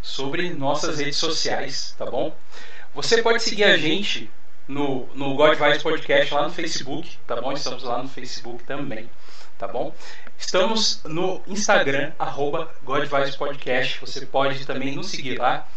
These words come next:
ver nossas fotinhas, ver, ver o nosso calendário, quem que vai vir no, no, no dia da, da gravação, quem vão ser os convidados e tudo mais, tá bom? E você também pode mandar um e-mail pra gente, se você quiser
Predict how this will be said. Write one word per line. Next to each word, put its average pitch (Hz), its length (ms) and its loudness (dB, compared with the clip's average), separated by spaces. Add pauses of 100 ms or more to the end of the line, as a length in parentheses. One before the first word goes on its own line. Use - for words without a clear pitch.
(300)
ver 135 140 -2
nossas - 360 -2
fotinhas, 139 760 0
ver, 143 300 2 (260)
ver 139 140 0
o 160 40 2
nosso 139 260 0
calendário, 139 720 4
quem 147 160 -2
que 143 80 -4
vai 139 280 0
vir 127 240 -2
no, 123 220 -2 (140)
no, 120 300 -4
no 131 180 -4
dia 127 320 -2
da, 120 240 -2 (240)
da 123 80 0
gravação, 127 760 0
quem 143 180 -2
vão 131 140 -2
ser 131 260 0
os 127 140 -2
convidados 127 720 2
e 127 100 -4
tudo 131 260 -4
mais, 123 440 -2 (280)
tá 107 80 -2
bom? 139 340 0 (340)
E 170 80 -2
você 262 500 0
também 269 400 2
pode 180 300 4
mandar 180 300 2
um 170 60 0
e-mail 147 280 0
pra 175 180 0
gente, 135 260 -2
se - 140 -2
você 127 320 -2
quiser 120 460 -2